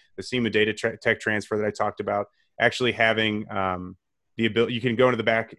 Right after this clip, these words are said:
back end of sema if you're a, a member, and you can get, uh, product information and attributes and what vehicle fitment thing,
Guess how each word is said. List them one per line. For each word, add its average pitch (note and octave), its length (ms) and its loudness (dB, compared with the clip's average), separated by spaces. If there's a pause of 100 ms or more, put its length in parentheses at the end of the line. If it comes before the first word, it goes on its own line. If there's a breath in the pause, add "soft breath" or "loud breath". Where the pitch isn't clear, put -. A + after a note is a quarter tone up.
(260)
back A#2 260 -2
end A2+ 100 0
of G2+ 100 -2
sema A2 440 -2 (440)
if G#2 120 -6
you're G#2 200 2
a, G#2 120 -4
a G#2 40 -4
member, G#2+ 300 2
and G#2 80 0
you G#2+ 80 -2
can A2 140 -6
get, G2+ 220 0 (300)
uh, G2+ 120 -6
product D3 380 2
information B2 560 0
and G2 80 -8
attributes C3+ 640 0
and G2+ 160 -10
what A#2+ 200 0
vehicle B2+ 340 -4
fitment C#3 360 -6
thing, B2+ 320 -2